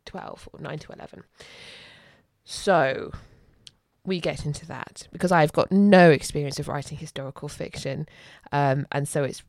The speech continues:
was really fascinating to hear how she approaches research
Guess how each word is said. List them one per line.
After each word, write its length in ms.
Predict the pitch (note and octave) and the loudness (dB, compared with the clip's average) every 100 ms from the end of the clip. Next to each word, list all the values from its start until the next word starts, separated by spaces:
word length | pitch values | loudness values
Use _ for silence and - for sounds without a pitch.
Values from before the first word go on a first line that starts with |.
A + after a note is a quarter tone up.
| _ - | _ -4
was 200 | C#3+ D#3 | -4 0
really 200 | D3+ D3+ | 0 0
fascinating 540 | D3+ C#3+ - C#3+ D3 | -4 -6 -6 -6 -6
to 100 | D3+ | -6
hear 180 | C#3+ C#3+ | -6 -6
how 360 | C3+ D#3 C#3+ C#3+ | -6 -2 0 0
she 500 | - E3 C#3+ C3+ - - - _ _ _ - | -4 -4 -6 -8 -12 -20 -20 _ _ _ -6
approaches 680 | - F3 E3 - - D3+ E3 | 0 4 4 2 -4 -4 -2
research 840 | F3+ G3 - D#3+ D3+ - - - | -4 -2 0 2 2 0 -6 -8